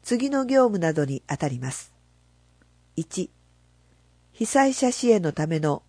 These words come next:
無料相談。二、罹災証明などの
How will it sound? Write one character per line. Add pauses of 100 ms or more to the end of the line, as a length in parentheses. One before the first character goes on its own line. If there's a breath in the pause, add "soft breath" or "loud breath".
無
料
相
談。 (1300)
二、 (880)
罹
災
証
明
な
ど
の